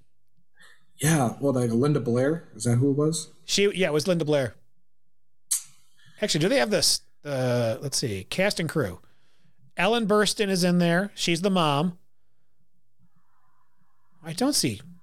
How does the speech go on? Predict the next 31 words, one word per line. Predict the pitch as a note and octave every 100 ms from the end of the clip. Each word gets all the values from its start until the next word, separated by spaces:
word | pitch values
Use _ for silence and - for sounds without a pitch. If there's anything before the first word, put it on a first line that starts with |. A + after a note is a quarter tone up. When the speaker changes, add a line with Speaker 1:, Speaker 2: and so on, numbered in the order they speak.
| - - - -
Speaker 2:
Linda | C#3+ C3+
Blair | B2 A#2+ G#2
on | F#2+
this. | F2 - - - - - - - - - - - - - - - - - - - - - - - - - - -
Speaker 1:
Hmm. | A#2 A2+ - - - B2+
Speaker 2:
Yeah, | G#2 -
I | D3
don't | D#3+
know. | D3+ G2 - - - - - - - - - - -
So | - A3+
yeah, | B3
Speaker 1:
That's | F3+ -
not | G#3
in | C#3+
it. | - - -
Speaker 2:
that's | G3+ G3+
what's | G#3
coming | A3 G3+
out. | A3 G#3 - - - - - - - - - - - - - - - - - - - - - - -
Stop | - - G3 E3+
share. | G#3 F#3+ - - - -
Speaker 1:
When, | D#3 F#3
what | G#3
are | A3+
you, | A#3 A#3+
and | F3 F#3+
what, | G3+
and | F#3+ E3+ D#3+ D#3+ E3
you're | E3 F3
looking | E3+ F3 D#3+ D#3+
f-, | -